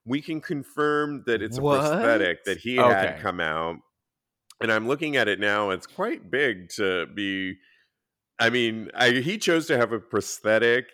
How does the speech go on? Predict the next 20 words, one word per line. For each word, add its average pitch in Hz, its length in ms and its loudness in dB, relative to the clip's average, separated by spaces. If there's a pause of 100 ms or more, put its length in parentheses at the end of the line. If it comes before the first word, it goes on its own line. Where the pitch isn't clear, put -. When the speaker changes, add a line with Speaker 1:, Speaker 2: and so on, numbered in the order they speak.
Speaker 1:
that, 95 260 2 (360)
you 107 120 -8
know, 95 100 -4
you 92 160 -8
can't 104 260 -6
tell 98 180 -4
if 90 80 -10
it's 95 160 -12
circumcised 87 600 -8
or 87 60 -6
not 92 280 -6
'cause 82 140 -14
it's - 180 -14
semi-hard. 87 1400 -6
Speaker 2:
Mm-hmm. 117 440 -2 (560)
Speaker 1:
The 131 80 2
guy, 147 560 4
the 104 100 -4
hot 120 340 0
guy 98 600 2